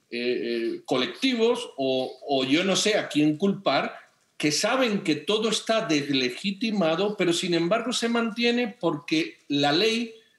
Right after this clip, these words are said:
permite hacer la trampa, porque la ley no define la legitimidad. Dice, "El presidente designa",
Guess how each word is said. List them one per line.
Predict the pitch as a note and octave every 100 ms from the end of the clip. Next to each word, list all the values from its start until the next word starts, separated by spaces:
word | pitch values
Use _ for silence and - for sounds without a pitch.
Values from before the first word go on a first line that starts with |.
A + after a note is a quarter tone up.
| _ -
permite | D#3 D3+ E3+ G#3+ - G3
hacer | E3+ - F#3 F3
la | E3+
trampa, | G#3 A3 F#3 C3+ G2 F2 - _ _ _ _
porque | D3 D3+ D3 C#3+
la | C#3+
ley | F3 A3 G#3
no | D#3+ D#3+ G3
define | G#3+ G3+ - A3+ B3 G3+ C#3+
la | C#3
legitimidad. | C#3+ D3 - C#3 C#3 C3+ C3+ D#3+ G3+ B2+ - - _
Dice, | - C3 A3+ G3+ - D3+ A2+ -
"El | F3 E3+
presidente | F3+ F3+ F3 F3+ B3 A#3 A#3+
designa", | F#3 F#3 A#3 F#3+ C3+